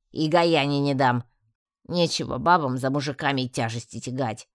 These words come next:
«Сама виновата в наших бедах», огрызнулся орк и с сожалеющим взглядом обвёл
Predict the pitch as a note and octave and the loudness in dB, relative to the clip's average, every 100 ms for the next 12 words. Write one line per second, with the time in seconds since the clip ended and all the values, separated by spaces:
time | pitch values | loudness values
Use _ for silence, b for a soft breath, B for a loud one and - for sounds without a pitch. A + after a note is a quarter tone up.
0 | _ _ _ _ _ _ _ _ - - | _ _ _ _ _ _ _ _ -4 0
1 | D3+ C#3+ C#3 C#3+ C#3+ C#3+ C#3 C3+ D3 C#3+ | 2 4 2 4 4 4 4 2 2 2
2 | - C3 B2 C#3 B2+ B2 - _ _ _ | 0 -4 0 0 0 -6 -12 _ _ _
3 | _ - C#3+ D3 C#3+ C#3+ C3 - - E3+ | _ -10 -4 -4 -4 -6 -4 -4 -2 0
4 | E3+ - b b _ - D3 B2+ - C3+ | -2 -2 b b _ -6 -4 -4 -6 -6
5 | C#3 D3 D3 - - C3+ C#3 C#3 D3+ C#3 | -4 -4 -4 -6 -6 -4 -6 -2 0 0
6 | C3 B2 B2 D3+ | 0 -2 -2 0